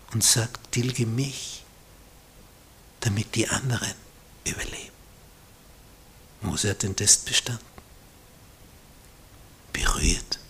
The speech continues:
von Mitgefühl. Mose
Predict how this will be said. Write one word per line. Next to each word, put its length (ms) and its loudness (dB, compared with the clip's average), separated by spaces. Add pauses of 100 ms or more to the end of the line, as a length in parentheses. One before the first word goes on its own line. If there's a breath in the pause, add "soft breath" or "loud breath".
(480)
von 240 -8
Mitgefühl. 560 -2 (2500)
Mose 420 8